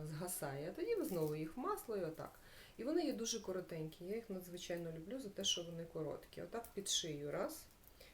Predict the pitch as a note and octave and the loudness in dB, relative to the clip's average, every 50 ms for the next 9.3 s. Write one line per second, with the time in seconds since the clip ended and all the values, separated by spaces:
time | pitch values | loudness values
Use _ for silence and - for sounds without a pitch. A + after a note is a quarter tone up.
0 | - - G3+ G3 - - G#3+ G#3+ B3+ D#4 E4 D4+ B3+ G#3+ G#3 G3+ - - - G3+ | -8 -2 2 4 4 4 4 2 2 2 2 2 2 0 0 -2 -4 0 2 4
1 | F#3 E3+ D#3 D3+ D#3+ - - - - D#4 D#4 D#4+ - - - - - - - - | 6 6 4 4 4 2 0 0 0 -2 -4 -6 -8 -14 -20 -20 -20 -20 -20 -20
2 | - - - - - - - G#3+ G#3 F#3+ F3+ E3 D3 C3+ B2 - - - - - | -20 -20 -20 -20 -14 -8 -4 -2 0 0 2 2 2 2 2 0 -2 -2 -2 -2
3 | - - - - - - - - - - - - - - - - - - - - | -4 -6 -12 -16 -18 -20 -20 -20 -20 -20 -20 -20 -20 -20 -20 -20 -20 -20 -20 -20
4 | - - - - - - - - - - - - - - - - - - - - | -20 -20 -20 -20 -20 -20 -20 -20 -20 -20 -20 -20 -20 -20 -20 -20 -20 -20 -20 -20
5 | - - - - - - - - - - - - - - A3 A#3 - - G#3+ G3 | -20 -20 -20 -20 -20 -20 -20 -20 -20 -20 -18 -8 -2 0 4 4 4 4 4 2
6 | F#3 F3+ - - - - - - - G#3 - - - - - - - - - - | 0 0 -2 -2 -2 -2 -4 -4 -6 -8 -10 -10 -10 -12 -12 -12 -12 -14 -14 -16
7 | - - - - - - - - - - - - - - - - - - - - | -16 -18 -18 -20 -20 -20 -18 -16 -16 -16 -16 -16 -16 -16 -16 -16 -16 -18 -20 -20
8 | - - - - - - - - - - - - - - - - - - - F3+ | -20 -20 -20 -20 -20 -20 -20 -20 -20 -20 -20 -20 -20 -20 -20 -18 -18 -14 -10 -8
9 | E3+ E3 D#3+ D#3 - - | -6 -4 -2 -2 -2 -4